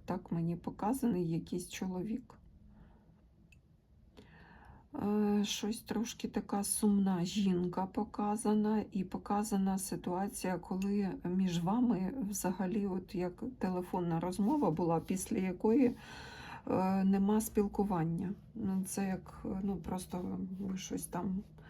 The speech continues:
не домовились через цю розмову, щось між вами таке негарне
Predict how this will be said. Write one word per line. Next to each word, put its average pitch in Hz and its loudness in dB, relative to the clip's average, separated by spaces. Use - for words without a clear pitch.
не 208 10
домовились 170 6
через 170 -2
цю 170 0
розмову, 170 0
щось - -6
між 180 -2
вами 185 2
таке 170 -6
негарне 190 0